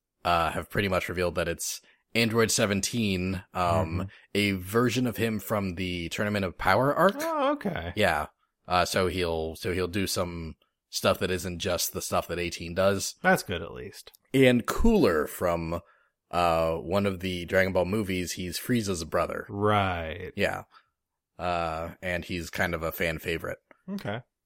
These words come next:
Speaker 1: So, so I think those two getting a reveal trailer would make sense.
Speaker 2: Sure.
Speaker 1: And, uh, Dragon Ball FighterZ is a, is being published by Namco Bandai,
Speaker 2: Mm-hmm.
Speaker 1: uh, Bandai Namco. So I think there'll be some other Bandai Namco reveals in there.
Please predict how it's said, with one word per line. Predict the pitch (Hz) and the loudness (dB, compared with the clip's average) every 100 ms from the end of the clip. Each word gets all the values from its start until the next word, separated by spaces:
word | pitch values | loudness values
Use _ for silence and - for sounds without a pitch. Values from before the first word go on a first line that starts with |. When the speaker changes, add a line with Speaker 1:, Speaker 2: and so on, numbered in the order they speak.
| _ | _
Speaker 1:
So, | - 101 92 85 80 82 - _ _ _ | -6 0 2 2 0 -2 -8 _ _ _
so | - | 0
I | 101 | 2
think | 139 131 | 2 4
those | 131 123 | 4 4
two | 127 | 2
getting | 113 113 107 | 4 2 2
a | 104 | 0
reveal | 95 104 98 | 2 0 0
trailer | 95 90 87 85 82 - - | 0 2 2 2 0 -6 -4
would | 92 | -2
make | 82 78 | -2 -4
sense. | - - - - - | -6 -10 -10 -12 -12
Speaker 2:
Sure. | - 120 143 - _ _ _ _ | -4 -4 -4 -10 _ _ _ _
Speaker 1:
And, | 95 95 90 | 2 2 4
uh, | 92 90 90 | 2 2 2
Dragon | 123 123 | 2 2
Ball | 110 104 | 2 2
FighterZ | 107 101 101 98 92 - | 4 4 4 2 -2 -4
is | 101 98 92 90 - - | -2 0 0 -2 -6 -2
a, | 90 85 85 80 80 - _ _ _ _ _ 113 | 0 0 -2 -2 -6 -10 _ _ _ _ _ -6
is | 110 | 0
being | 110 98 | 0 0
published | - 160 127 - 101 | 2 6 6 2 0
by | 98 90 | 2 4
Namco | 95 95 - 90 | 4 0 0 0
Bandai, | 85 127 120 87 82 80 78 | 4 4 4 2 2 0 -2
Speaker 2:
Mm-hmm. | 117 107 98 98 | -4 -4 -4 0
Speaker 1:
uh, | 92 | 2
Bandai | 123 131 110 98 | 4 6 6 6
Namco. | 123 107 90 78 76 - _ _ | 2 0 0 0 -2 -8 _ _
So | - | 0
I | 101 | 2
think | 135 107 | 2 0
there'll | 101 | 2
be | 101 | 2
some | - 98 | 0 0
other | 95 98 | 0 0
Bandai | 90 95 92 90 | 2 2 2 2
Namco | 90 85 95 | 0 -2 -4
reveals | 87 80 85 98 104 | -4 -6 -4 -4 -2
in | 123 | 0
there. | 135 160 | 2 2